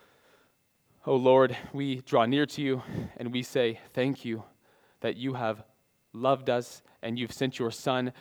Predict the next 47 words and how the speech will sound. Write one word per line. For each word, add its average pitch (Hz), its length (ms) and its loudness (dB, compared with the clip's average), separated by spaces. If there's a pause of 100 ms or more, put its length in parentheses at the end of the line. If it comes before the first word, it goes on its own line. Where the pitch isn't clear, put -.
(140)
to 123 200 -4
be 110 180 -8 (140)
born 160 320 6
for 160 180 4
us, 147 280 6 (160)
to 151 120 4
live 160 240 2
for 170 180 6
us, 151 180 10
to 135 120 -2
die 160 300 10
for 160 180 4
us, 151 120 6
to 135 100 -8
be 147 100 0
raised 185 340 8
from 175 120 2
the 151 100 4
dead 208 300 12
for 226 180 12
us, 226 220 12
and 151 160 -2
to 139 100 -4
welcome 160 560 2
us 139 420 4 (680)
into 117 260 -4
a 107 60 -4
new 123 180 -2
kind 113 300 -6
of 104 160 -8
resurrection 104 580 -6
life 92 320 -10 (220)
with 104 160 -8
him. 98 260 -12 (800)
And 110 100 -2
Lord, 131 240 4
this 131 200 -4
morning 143 260 4
we 131 140 2
ask 143 320 0 (160)
for 131 400 0
your 117 160 0
help. 107 280 -6 (520)
As 127 180 0
we 156 220 4
are 160 260 12
new 143 320 2